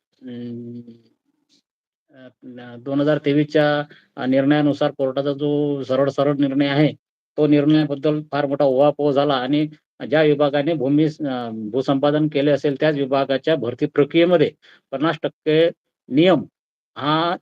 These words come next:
एकोणीसशे नव्याण्णवच्या कलम सहा क नुसार देण्यात यावा असं त्याची बाजू, अ, पुनर्वसन मा-, माननीय मंत्री महोदयांनी पुनर्वसन वि-, विभागाला, विधी व न्याय विभागाकडे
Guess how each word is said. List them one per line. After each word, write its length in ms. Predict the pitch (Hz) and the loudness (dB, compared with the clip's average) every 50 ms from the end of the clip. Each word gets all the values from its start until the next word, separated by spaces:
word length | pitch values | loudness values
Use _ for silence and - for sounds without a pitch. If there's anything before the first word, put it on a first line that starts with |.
| _ | _
एकोणीसशे 600 | 151 135 127 _ 151 151 151 151 147 - 165 165 165 | -12 -12 -6 _ -2 0 0 -2 -2 0 0 2 2
नव्याण्णवच्या 760 | 156 143 139 135 147 151 151 147 143 139 135 - 151 147 147 147 - | 2 2 2 2 4 4 4 4 2 0 0 0 0 0 0 -2 -2
कलम 280 | 139 131 143 143 147 | -2 0 0 0 0
सहा 340 | 143 - - 117 120 135 139 131 - _ - | -2 -4 -4 -4 -2 -2 -2 -2 -4 _ 4
क 60 | 185 190 180 131 - _ _ _ _ _ _ _ _ | 6 6 6 6 2 _ _ _ _ _ _ _ _
नुसार 360 | 131 123 117 - 151 151 156 165 160 _ - | -14 -14 -8 -4 -4 -4 -4 -4 -8 _ -14
देण्यात 360 | 123 131 131 139 151 147 143 | -10 -6 -4 -2 -2 -2 -2
यावा 240 | 135 135 139 147 139 | -2 0 0 0 0
असं 160 | 131 - 165 151 - _ _ _ _ _ _ _ _ _ _ _ _ _ _ _ _ _ _ _ _ _ _ _ _ _ _ _ _ _ _ _ _ _ _ _ _ _ _ _ _ _ _ _ _ _ _ _ _ _ _ _ _ | 0 -2 -4 -4 -6 _ _ _ _ _ _ _ _ _ _ _ _ _ _ _ _ _ _ _ _ _ _ _ _ _ _ _ _ _ _ _ _ _ _ _ _ _ _ _ _ _ _ _ _ _ _ _ _ _ _ _ _
त्याची 840 | - 156 175 175 175 175 180 180 185 185 185 185 185 - _ 190 190 | -12 -10 -8 -6 -6 -6 -6 -4 -4 -4 -4 -4 -6 -6 _ -2 -2
बाजू, 440 | 165 131 - 143 151 160 185 165 120 - _ _ _ _ _ _ _ - | 0 0 0 2 2 2 0 -2 -4 -6 _ _ _ _ _ _ _ -14
अ, 320 | - 143 139 139 131 127 120 117 117 117 113 113 113 117 113 113 113 113 107 - _ | -10 -8 -6 -4 -4 -6 -6 -8 -10 -10 -10 -10 -10 -8 -8 -8 -10 -10 -12 -8 _
पुनर्वसन 480 | 151 156 165 165 165 151 147 170 165 165 160 160 160 165 165 | 0 0 2 2 0 -2 -2 -2 -2 0 0 0 0 -2 -4
मा-, 380 | - - 143 143 143 143 151 | -4 -2 -2 0 0 0 0
माननीय 260 | 156 147 143 151 156 156 | 0 0 2 4 4 4
मंत्री 300 | 147 147 147 143 147 143 | 4 2 2 2 0 0
महोदयांनी 400 | 143 139 139 139 147 143 151 151 | 0 0 2 2 2 0 0 -2
पुनर्वसन 460 | 151 143 143 143 143 135 - 151 143 | -2 -2 0 0 -2 -2 -2 -4 -4
वि-, 340 | 139 139 135 139 135 139 139 | -2 -2 -2 -2 -4 -4 -4
विभागाला, 440 | 127 127 127 139 139 139 139 139 | -2 0 0 0 0 0 0 0
विधी 240 | 139 131 127 127 139 | -2 -2 -2 -2 0
व 100 | 139 139 | 0 0
न्याय 260 | 127 131 131 135 131 | 0 0 0 -2 -2
विभागाकडे 640 | 131 123 123 120 117 135 131 127 - 139 139 147 160 | -2 -4 -6 -4 -2 -2 -4 0 0 0 0 0 -2